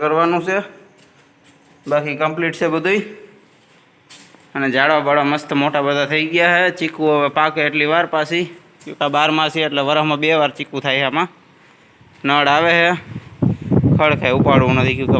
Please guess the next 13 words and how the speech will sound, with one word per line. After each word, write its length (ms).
વાદળા 320
ફૂલ 220
થઈ 240
ગયા 220
છે 160
અને 160
રસ્તામાં 400
હજી 140
મને 220
પલાળવાનો 480
ચાન્સ 280
છે 120
આ 120